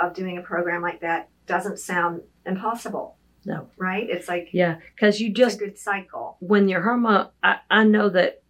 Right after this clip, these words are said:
Speaker 2: enough women have experienced what I've experienced, and that is when your hormones change,
Speaker 1: Mm-hmm.
Speaker 2: the weight won't come off.
Speaker 1: Right.
Speaker 2: You, you can walk, you can, you can not eat for three days, you can,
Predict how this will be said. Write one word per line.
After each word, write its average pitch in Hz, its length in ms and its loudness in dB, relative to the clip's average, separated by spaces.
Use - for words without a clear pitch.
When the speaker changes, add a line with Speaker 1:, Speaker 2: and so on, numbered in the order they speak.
Speaker 2:
enough 180 420 4
women 170 340 0
have 151 120 -4
experienced 165 680 -4
what 170 120 -4
I've 151 140 -6
experienced, 151 520 -6
and 156 160 -6
that 151 160 -6
is 151 160 -8
when 160 140 -6
your 147 220 -10
hormones 165 520 -2
change, 147 680 -8
Speaker 1:
Mm-hmm. 190 220 -14
Speaker 2:
the 175 120 6
weight 160 280 4
won't 165 240 2
come 139 180 -2
off. - 320 -12
Speaker 1:
Right. - 280 -10
Speaker 2:
You, 196 260 6
you 208 220 8
can 156 320 0
walk, 185 500 8
you 190 160 -2
can, 160 500 -4
you 175 180 -2
can 175 160 0
not 165 240 4
eat 208 180 0
for 202 140 2
three 196 240 2
days, 185 500 0
you 170 180 -4
can, 156 440 -4